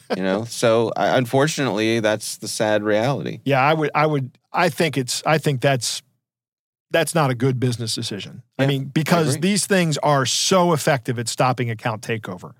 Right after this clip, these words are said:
Speaker 1: Yeah.
Speaker 2: Th-, th-, it's just, there's going to have to be a ton of security research into well-established cryptographic primitives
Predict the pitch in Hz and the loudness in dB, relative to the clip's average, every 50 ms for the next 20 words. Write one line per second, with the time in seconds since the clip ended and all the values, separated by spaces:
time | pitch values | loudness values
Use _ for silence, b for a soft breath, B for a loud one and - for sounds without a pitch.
0 | _ _ _ _ - 110 127 135 120 - _ - - - 170 143 151 - 151 143 | _ _ _ _ -8 -8 -8 -8 -8 -12 _ -16 -16 -6 -2 -2 0 2 0 0
1 | 135 - - - 175 151 127 - - - _ _ _ _ _ _ _ _ _ _ | 0 -2 0 0 0 0 0 -2 -8 -16 _ _ _ _ _ _ _ _ _ _
2 | - 139 170 180 175 131 - 185 208 240 240 196 175 190 185 - - 165 143 156 | -4 0 2 2 2 2 2 2 2 4 2 2 2 2 0 0 -2 -2 0 0
3 | 151 147 147 143 139 127 - _ _ _ _ _ _ _ _ _ _ _ _ _ | 2 2 2 0 0 -2 -6 _ _ _ _ _ _ _ _ _ _ _ _ _
4 | _ _ _ _ _ 156 - - _ - - - 190 208 214 208 - - 196 - | _ _ _ _ _ -4 -4 -4 _ -6 0 2 2 2 2 0 -2 -4 -4 0
5 | - 185 185 185 180 175 151 143 143 131 - - 135 135 127 - - 160 143 135 | 0 2 2 2 2 0 0 0 0 0 2 2 2 2 0 -2 -6 -6 -6 -4
6 | 127 - 139 135 123 127 147 170 202 175 - 185 175 160 151 135 - - - - | 0 0 0 0 2 2 2 4 2 2 2 2 2 2 2 -2 -4 -4 -2 -2
7 | 196 185 - 190 160 156 160 160 143 - 135 - _ - - 180 165 147 123 110 | -2 -2 -2 -4 0 2 2 2 2 0 -4 -6 _ -2 0 2 2 2 0 -2
8 | 98 98 113 113 - | -4 -6 -8 -10 -10